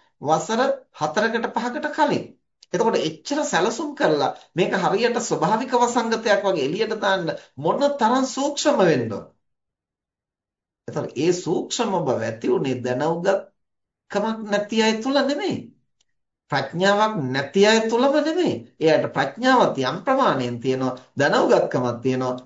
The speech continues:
හැබැයි මේ අකුසල විශේෂෙහි මෝහ, ලෝභ, දිට්ඨි, විතක්ක, විචාර, චිත්ත කියන මේ ධර්ම හය එකට එකතු වුනහම ඔහුගේ උගත්කම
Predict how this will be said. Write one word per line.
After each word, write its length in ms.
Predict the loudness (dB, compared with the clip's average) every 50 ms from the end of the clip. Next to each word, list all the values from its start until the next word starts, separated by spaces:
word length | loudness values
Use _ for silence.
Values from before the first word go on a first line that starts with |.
| _ _
හැබැයි 380 | -4 2 4 4 6 6 4 2 -2 -8 -14 _
මේ 200 | -6 -6 -4 -4 -4 -2
අකුසල 480 | -2 -2 0 0 -2 0 0 2 4 4 4
විශේෂෙහි 580 | 4 2 0 0 2 2 4 4 4 2 0 -2 -4 -8 -12 -14 -10 -8
මෝහ, 440 | -2 2 4 4 6 6 4 4 2 0 -2 -2 0
ලෝභ, 460 | 0 2 4 4 4 4 2 0 -2 -4 -4 -4 -2
දිට්ඨි, 540 | 2 2 2 2 0 -6 -10 _ -4 -2 -2 -2 -2
විතක්ක, 420 | -4 -8 -4 -2 -2 -2 -2 -4 -4 -4
විචාර, 380 | -4 -2 0 2 2 4 4 2 2
චිත්ත 300 | 2 0 0 0 0 0 0 0
කියන 220 | 0 0 0 0 -2 -2
මේ 340 | 0 2 2 2 2 2 0 -2 -4 -8 -16 _ _
ධර්ම 360 | 0 2 4 4 4 2 0 -2 -2
හය 220 | 0 2 2 2 2
එකට 280 | 2 0 -2 -4 -2 -2
එකතු 320 | -4 -2 -2 -4 -4 -2 -4
වුනහම 360 | -2 -2 0 0 0 -2 -2 -2 -4 -6 -10 _ _ _ _ _ _ _ -2
ඔහුගේ 380 | -2 0 0 0 0 2 2 2 2 0
උගත්කම 760 | -2 -2 2 4 4 4 2 -2 -8 -8 -4 -4 -2 -2